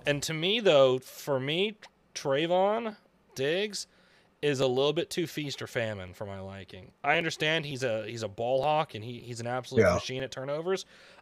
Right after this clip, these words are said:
Speaker 1: I have seen him get torched by absolute scrubs.
Speaker 2: Mm-hmm.
Speaker 1: Like, I have seen
Speaker 2: Yeah.
Speaker 1: some nobodies just light him
Speaker 2: Yeah.
Speaker 1: up. So when I say feast or famine, that's what I mean. Like, it seems like, you know,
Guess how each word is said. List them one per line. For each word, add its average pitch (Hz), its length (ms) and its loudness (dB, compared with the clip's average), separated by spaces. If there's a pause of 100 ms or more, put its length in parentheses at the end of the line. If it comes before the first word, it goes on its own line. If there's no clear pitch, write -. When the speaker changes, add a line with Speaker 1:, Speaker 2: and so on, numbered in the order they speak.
(160)
Speaker 1:
I 220 180 6
have 180 180 4
seen 147 240 -2
him 127 240 -4
get 117 280 -4
torched - 500 0
by 120 200 0
absolute 147 720 4
scrubs. 104 960 2
Speaker 2:
Mm-hmm. 120 80 2
Speaker 1:
Like, - 220 -4
I 160 180 4
have 165 160 2
seen 151 280 -2
Speaker 2:
Yeah. - 40 0
Speaker 1:
some 120 380 -4
nobodies 113 680 -2 (440)
just 135 280 4
light 120 520 2
him 117 260 6
Speaker 2:
Yeah. 92 240 8 (180)
Speaker 1:
up. 135 460 6 (560)
So 131 640 6 (320)
when 175 140 2
I 185 60 6
say 175 200 2
feast 151 320 -4
or 117 60 -6
famine, 120 300 0
that's 127 180 0
what 123 80 -2
I 104 80 -4
mean. 110 240 -8
Like, 101 180 -6
it 127 140 -6
seems 156 260 -4
like, 147 240 -2
you 139 260 -6
know, 120 240 2